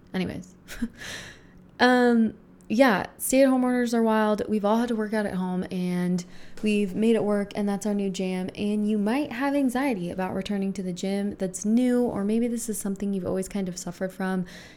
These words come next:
and in the past, maybe you've gotten over it, or kind of sort of gotten over it, or just said, "Screw it." Hopefully today I'm gonna teach you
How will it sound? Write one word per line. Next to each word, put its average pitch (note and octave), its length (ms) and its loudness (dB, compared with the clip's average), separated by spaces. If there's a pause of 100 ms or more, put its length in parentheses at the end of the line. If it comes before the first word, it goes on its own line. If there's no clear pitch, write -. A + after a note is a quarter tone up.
and F#3 100 -2
in F3+ 80 -2
the F3+ 80 -2
past, A3+ 400 0
maybe F3+ 160 0
you've E3+ 100 -2
gotten F3+ 240 -4
over A3 260 2
it, G#3+ 240 2
or F#3 200 -4
kind F3 320 -6
of E3+ 420 -6 (760)
sort F#3+ 400 0
of G3 100 0
gotten G3 260 2
over F#3+ 300 0
it, F#3+ 380 0
or F3+ 480 -6
just F3 180 -8
said, F3 220 -10
"Screw F#3+ 240 0
it." F#3+ 280 2 (580)
Hopefully A3+ 540 0
today G3 480 0
I'm F#3+ 80 -4
gonna F#3 140 -4
teach F#3 420 -8
you F#3+ 540 -2